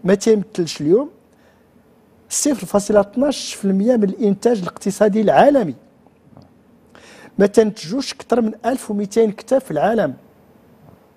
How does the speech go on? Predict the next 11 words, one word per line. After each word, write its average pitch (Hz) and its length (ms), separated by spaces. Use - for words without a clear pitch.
المستوى 226 540
ديال 190 160
الترجمة 190 500
ديال 175 280
العلوم 190 280
في - 120
المغربية 170 580
عندنا 185 240
ضئيل 226 540
وضئيل 208 520
جدًا. 165 720